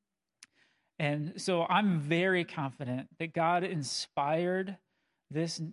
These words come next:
restoration project that's happening back here. He has been miraculously providing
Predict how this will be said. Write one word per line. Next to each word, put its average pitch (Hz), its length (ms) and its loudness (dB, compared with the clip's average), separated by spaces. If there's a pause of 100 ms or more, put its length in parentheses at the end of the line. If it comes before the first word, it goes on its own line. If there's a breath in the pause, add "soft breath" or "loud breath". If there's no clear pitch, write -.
(160)
restoration 151 720 -4
project 135 480 -6
that's - 140 -20
happening 131 420 -4
back 120 240 -8
here. 123 460 -8 (540)
He 190 240 2
has 185 220 2
been 175 260 0
miraculously 170 960 0
providing 156 1000 -2